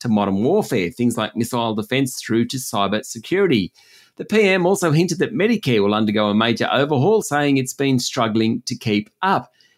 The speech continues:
Strengthening Medicare is among the government's highest priorities, and Mister Albanese hinted that the government will share the load of primary care in a blended system. That probably means nurses and pharmacists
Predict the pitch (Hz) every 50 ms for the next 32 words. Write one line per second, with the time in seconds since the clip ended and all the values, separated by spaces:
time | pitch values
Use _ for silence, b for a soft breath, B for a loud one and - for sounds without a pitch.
0 | b _ - - - 156 156 - - 139 131 123 120 147 175 180 180 - 165 180
1 | 190 185 175 - - 147 151 147 139 - 87 131 131 131 131 131 123 120 110 120
2 | 113 110 117 120 113 - - - 110 107 107 98 98 - - - 107 110 135 190
3 | 214 226 226 226 214 165 - _ 139 151 165 156 143 131 - - 135 131 123 117
4 | 123 135 143 135 131 135 120 127 143 139 143 139 143 - - - 120 143 143 143
5 | 151 - - 127 143 - - - 170 185 202 196 190 160 143 147 143 135 127 -
6 | - 139 147 147 147 147 151 147 135 - - - 135 123 113 113 120 - - -
7 | 131 131 131 139 139 135 135 - 107 107 110 110 110 127 131 b b b b b
8 | - - - - 247 220 - - - 185 120 87 - - _ _ _ _ _ _
9 | _ _ _ _ _ _ _ - - - _ - - 220 254 240 185 139 110 104
10 | 104 104 110 107 107 110 117 135 147 127 - 123 117 117 104 104 - 139 180 190
11 | 165 113 - - 95 101 123 - -